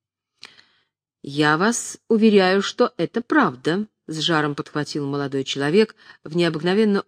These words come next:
узком платье и с лицом, усеянным угрями. «Фи-фи, какое злословие, господа! В наше время мы заглушали такие слухи, а вы их распускаете».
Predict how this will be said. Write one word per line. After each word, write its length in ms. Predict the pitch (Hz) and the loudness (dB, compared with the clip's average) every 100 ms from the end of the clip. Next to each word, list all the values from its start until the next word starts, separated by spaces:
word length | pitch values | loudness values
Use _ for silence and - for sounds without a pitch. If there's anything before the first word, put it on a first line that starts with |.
| _ | _
узком 420 | 185 - - 135 | -4 -4 -8 -10
платье 600 | - 202 240 - - 202 - _ _ - | -2 0 0 -2 -4 -4 -4 _ _ -4
и 80 | |
с 140 | 180 156 | -4 -4
лицом, 500 | 156 - 208 208 - | -8 -6 -4 -2 -4
усеянным 680 | 160 - 165 160 156 147 - | -8 -6 -2 -2 -2 -6 -6
угрями. 600 | 147 139 131 110 - - _ _ _ _ _ _ _ _ _ _ _ _ | -8 -6 -6 -6 -12 -20 _ _ _ _ _ _ _ _ _ _ _ _
«Фи-фи, 680 | - - 233 - - 202 - _ _ | -6 4 4 4 -2 -2 -2 _ _
какое 380 | - 160 220 220 | -4 2 6 6
злословие, 680 | 170 165 156 190 247 190 101 | 6 0 -2 0 2 2 0
господа! 540 | 123 - 151 156 135 - _ _ _ _ _ - - | -4 -2 0 0 0 -4 _ _ _ _ _ -20 -10
В 140 | 151 | 0
наше 380 | 170 190 - 240 | 4 4 4 4
время 400 | 233 240 240 240 | 6 6 6 4
мы 180 | 185 170 | 2 2
заглушали 680 | 190 208 254 - 175 139 143 | 0 0 0 -2 -2 -2 -2
такие 400 | 151 - 156 151 | -4 -2 -2 -2
слухи, 540 | 156 156 151 - 170 _ _ _ | -2 -4 -4 -10 -12 _ _ _
а 180 | 180 170 | 4 4
вы 280 | 151 175 240 | 4 0 0
их 280 | - 165 170 | 0 -4 -4
распускаете». 1000 | 180 - 135 - 120 120 120 - - | -8 -8 -10 -8 -8 -6 -8 -10 -16